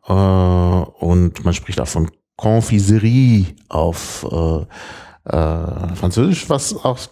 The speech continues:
eine ähnliche Bedeutung hat wie, äh, äh, das Kon-, was, das, äh, die Basis von Kondi-, Konditor, also auch anmachen,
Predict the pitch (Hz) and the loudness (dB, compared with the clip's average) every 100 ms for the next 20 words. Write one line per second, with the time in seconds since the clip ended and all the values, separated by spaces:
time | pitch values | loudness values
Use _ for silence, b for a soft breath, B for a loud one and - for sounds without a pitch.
0 | - 123 120 98 110 117 - 87 85 87 | -8 -2 2 4 4 2 0 0 0 0
1 | 85 78 90 80 82 85 85 82 - 85 | 0 0 -2 -2 0 2 2 0 0 0
2 | 82 82 - B B B B - 85 87 | 2 0 -4 B B B B -6 -2 0
3 | 87 - 87 - - - - - - - | -2 -2 -4 -4 -8 -8 -8 -10 -8 -2
4 | 82 73 - 76 73 87 - - 76 78 | 0 0 -4 -4 -2 -4 -4 -4 -2 0
5 | 85 - - 87 80 82 92 90 - 78 | -2 -4 0 0 0 0 0 -2 -2 -4
6 | 82 73 73 82 - 101 - 82 92 107 | -2 -2 -2 -4 -4 -4 -2 -2 -2 0
7 | 110 107 B B B - 80 - 87 - | 0 0 B B B -2 -2 0 -2 0
8 | - 95 95 82 - 85 80 82 | 0 4 4 2 0 0 2 0